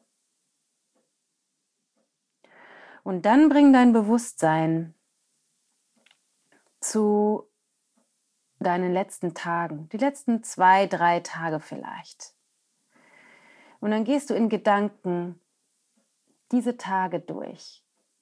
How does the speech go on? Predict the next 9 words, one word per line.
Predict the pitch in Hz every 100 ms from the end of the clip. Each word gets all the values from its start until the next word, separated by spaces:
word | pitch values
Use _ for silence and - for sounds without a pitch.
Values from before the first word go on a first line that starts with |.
| _ _ _ -
Wann | 185 185 185
bist | 175 - 180
du | 175 175 170 -
aufgestanden | 208 233 - 190 - 190 185 185
morgens? | 185 180 180 185 180 _ _ _ _ _ _ _ _ _ _ _ _ _ _ _ _ _ -
Wie | 220 202
war | 208 196
der | 160
Morgen? | 160 156 156 156 160 165